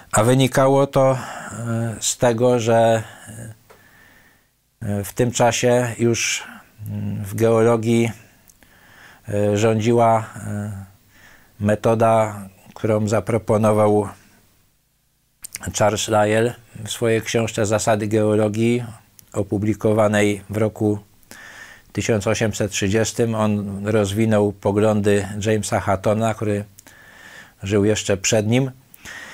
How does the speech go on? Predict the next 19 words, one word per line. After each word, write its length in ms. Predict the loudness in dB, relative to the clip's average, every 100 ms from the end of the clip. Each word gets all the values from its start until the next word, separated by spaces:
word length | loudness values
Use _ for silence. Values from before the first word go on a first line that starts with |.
| -20 -20 -20 _
I, 340 | 0 2 2 -2 -10 -20 _ _ -20 _ -20 _ _ _ _ _ -12
e, 160 | -8 -6 -8 -14 _
to 120 | 0
można 340 | 2 2 2 0
powiedzieć, 540 | 0 0 2 2 0
że 320 | 2 2 2 0 -12 -20 -18 -18 -4
ta-, 180 | -2 -2
tak 240 | -2 -2
to 140 | 0 2
nawet 340 | 2 0 0
niektórzy 440 | -2 0 0 2
ujmują, 580 | 4 4 4 2 2 0
że 280 | 0 -2 -2 -4
książka 760 | -2 0 -2 0 2 2 -2 -12 -20 _ -20 -20 -20 -20 -20 -20 -20 -4
Charlesa 400 | -2 0 0 2
Lyella 500 | 4 4 4 4 2
to 280 | 0 -2 -2 -4 -14 -16 -20 -20 _ _ -4
była 540 | 2 4 6 6 4
i 340 | 2 -2 -4